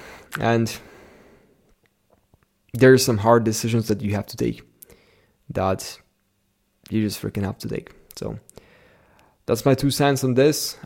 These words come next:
Um, I'll probably record a longer video about this topic since it's kinda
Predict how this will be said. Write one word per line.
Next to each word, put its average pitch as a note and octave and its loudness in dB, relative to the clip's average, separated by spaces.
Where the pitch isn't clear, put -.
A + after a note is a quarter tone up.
Um, A2 -2
I'll A2+ 0
probably A#2 0
record A#2 0
a A2+ 2
longer A2+ 0
video A2 -2
about G#2+ 2
this G2+ -4
topic G2+ -8
since - -10
it's - -8
kinda G2 -6